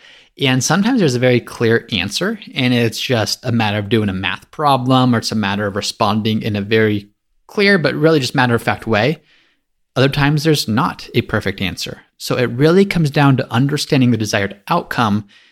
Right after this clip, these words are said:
and then reverse engineering options to get there. I will say this question is the latter of how do you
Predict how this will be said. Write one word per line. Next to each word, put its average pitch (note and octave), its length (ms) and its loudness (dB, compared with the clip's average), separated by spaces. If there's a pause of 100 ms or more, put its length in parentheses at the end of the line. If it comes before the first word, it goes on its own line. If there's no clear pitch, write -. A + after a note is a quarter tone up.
(320)
and C#3 80 0
then D3 100 2
reverse C#3+ 400 4
engineering A#2+ 480 0
options G2+ 380 -8
to - 80 -10
get A2+ 220 0
there. - 260 -8 (540)
I C3 80 2
will C3+ 140 4
say C3+ 180 0
this D3 320 2
question B2+ 500 -2
is A2 360 0
the A#2 180 -4
latter A2+ 640 -2
of A#2 140 0
how C3 340 2
do D#3 160 -2
you B2+ 640 0